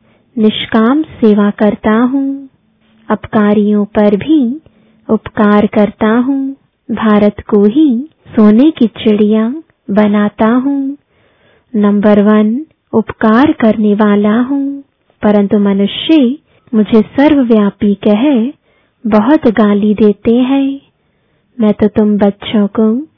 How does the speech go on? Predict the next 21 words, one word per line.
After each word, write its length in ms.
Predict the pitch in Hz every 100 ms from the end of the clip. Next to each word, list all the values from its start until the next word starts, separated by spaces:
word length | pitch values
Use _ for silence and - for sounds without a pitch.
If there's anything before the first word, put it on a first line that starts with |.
| _ _ _ _
knowledge 540 | 208 208 208 208 202 208
देता 400 | 220 208 - 220
हूँ।" 460 | 254 277 277 277 - _ _ _ _ _ _ _ _
तो 60 | 220
इस 240 | 214 -
ज्ञान 400 | 190 - 220 294
यज्ञ 640 | 285 208 214 196 - 214 214
में 400 | 294 277 226 294 _ _ _ _ _
आसुरी 540 | 208 208 208 240 240 311
संप्रदाय 840 | 311 240 202 208 202 208 202 196 208 233
के 260 | 220 240 311 _ _ _ _ _ -
विघ्न 440 | 226 302 311 262 202
बहुत 300 | 208 214 202
पड़ते 460 | - 214 202 - 220
हैं। 480 | 254 254 269 269 277 _ _ _ _ _ _ _ _
बाप 280 | - 202 202 - 214
तो 100 | 208
समझाते 880 | - 208 202 190 - 208 - 208
हैं, 540 | 202 208 262 302 233 302 _ _ _ _ _ _ 233
जो 60 | 208
बच्चे 720 | 208 196 - - 220 233